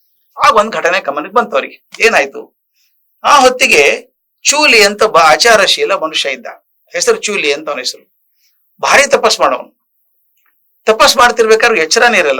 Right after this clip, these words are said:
ಮೈ ಮೇಲೆ ಎಚ್ಚರ ಇಲ್ಲ, ಜಗತ್ತಿನ ಲಕ್ಷಣ ಇಲ್ಲ ಅವನಿಗೆ. ಬ್ರಹ್ಮಚರ್ಯ ವ್ರತದಲ್ಲಿದ್ದ, ಬ್ರಹ್ಮನನ್ನು ಕುರಿತು ತಪಸ್ ಮಾಡ್ತಾ ಇದ್ದ. ಆಗ ಒಬ್ಬ ಗಂಧರ್ವ ಕನ್ಯೆ ಊರ್ಮಿಳೆ ಅನ್ನುವಂಥವಳ ಮಗಳು, ಆಕೆ ಹೆಸರು ಸೋಮದೆ ಅಂತ, ಸೋಮದೆಯನ್ನು ಸೇವೆ ಮಾಡ್ಕೊಂಡಿದ್ಲು.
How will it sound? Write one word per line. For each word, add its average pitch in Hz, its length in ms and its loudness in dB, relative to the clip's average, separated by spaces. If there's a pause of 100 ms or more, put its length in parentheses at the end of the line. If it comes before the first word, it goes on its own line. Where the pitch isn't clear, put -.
(180)
ಮೈ 147 100 -10
ಮೇಲೆ 156 160 -4
ಎಚ್ಚರ 190 200 -4
ಇಲ್ಲ, 143 160 0
ಜಗತ್ತಿನ 151 360 -6
ಲಕ್ಷಣ 190 220 -4
ಇಲ್ಲ 160 180 0
ಅವನಿಗೆ. 120 300 -8 (1000)
ಬ್ರಹ್ಮಚರ್ಯ 240 520 2
ವ್ರತದಲ್ಲಿದ್ದ, 160 520 -4
ಬ್ರಹ್ಮನನ್ನು 175 540 -2
ಕುರಿತು 175 220 -6
ತಪಸ್ 156 340 -2
ಮಾಡ್ತಾ 156 280 -4
ಇದ್ದ. 139 180 -10 (1400)
ಆಗ 196 260 4 (1080)
ಒಬ್ಬ 185 200 -2 (720)
ಗಂಧರ್ವ 226 480 2
ಕನ್ಯೆ 143 440 -4
ಊರ್ಮಿಳೆ 208 560 0
ಅನ್ನುವಂಥವಳ 143 580 -2
ಮಗಳು, 156 640 -2 (320)
ಆಕೆ 160 220 0
ಹೆಸರು 190 240 0
ಸೋಮದೆ 160 500 2
ಅಂತ, 135 160 -4 (1040)
ಸೋಮದೆಯನ್ನು 254 460 2
ಸೇವೆ 226 200 2
ಮಾಡ್ಕೊಂಡಿದ್ಲು. 196 680 -2